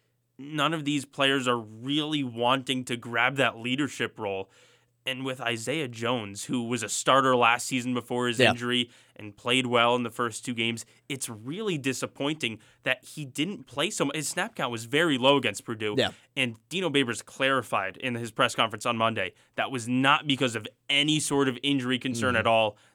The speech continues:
Speaker 1: That was because he chose not to play him.
Speaker 2: Yeah, and that's certainly a concern, like you said, Tyler, because Isaiah Jones in the first two weeks of the season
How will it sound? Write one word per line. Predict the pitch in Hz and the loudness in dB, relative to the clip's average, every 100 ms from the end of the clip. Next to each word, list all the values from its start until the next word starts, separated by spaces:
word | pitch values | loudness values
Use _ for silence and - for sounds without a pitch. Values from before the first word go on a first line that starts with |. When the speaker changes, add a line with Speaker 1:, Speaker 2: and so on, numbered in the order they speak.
| - | 0
Speaker 1:
That | 113 | 0
was | 131 110 | 0 -2
because | 120 110 117 110 - _ | -4 0 0 0 -6 _
he | - 117 | -14 -10
chose | - 110 101 | -4 -6 -6
not | 95 - | -10 -12
to | |
play | 95 104 | -12 -12
him. | 90 - - - _ _ _ _ | -12 -18 -20 -20 _ _ _ _
Speaker 2:
Yeah, | - 240 185 117 117 | 4 8 8 6 -2
and | - 156 165 | 0 2 6
that's | 170 175 | 8 8
certainly | - - 190 - 143 147 165 - | 4 4 4 4 2 4 4 4
a | 131 160 | 6 4
concern, | 143 185 160 - 180 110 | 6 4 4 0 0 0
like | 110 120 | -2 -2
you | 120 | -2
said, | - 160 160 | 2 0 2
Tyler, | 113 95 98 | 0 0 0
because | 110 120 113 104 117 - | -2 0 -2 -2 -10 -8
Isaiah | 135 127 165 185 | -4 2 2 2
Jones | 135 160 165 | 2 0 0
in | 143 | -2
the | 135 | -2
first | 156 160 - | -2 -4 -2
two | 170 | -2
weeks | 139 143 - | 0 0 0
of | |
the | 117 | -4
season | 104 - 185 127 95 98 | -4 0 0 0 -2 -6